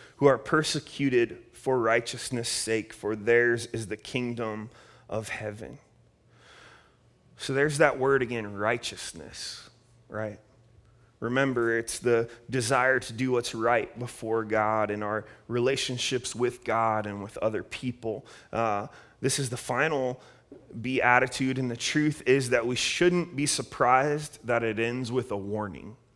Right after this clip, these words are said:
We, it, that shouldn't surprise us. Jesus is like, Hey, heads up. Um, you should know that if you do all these things I just told you to do, um, people aren't gonna like it, right?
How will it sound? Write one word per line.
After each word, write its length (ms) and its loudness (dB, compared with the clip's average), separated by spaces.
We, 160 -4
it, 420 -6
that 200 0
shouldn't 320 0
surprise 540 2
us. 240 -4
Jesus 380 -2
is 140 -4
like, 220 4
Hey, 560 6
heads 460 4
up. 400 6
Um, 640 2
you 120 0
should 300 2
know 380 6
that 140 6
if 140 -2
you 100 -2
do 300 2
all 180 8
these 260 -2
things 280 -2
I 120 6
just 240 -6
told 340 2
you 140 -2
to 60 -6
do, 320 2
um, 360 2
people 500 -2
aren't 260 -2
gonna 240 -4
like 400 -4
it, 120 -12
right? 340 -2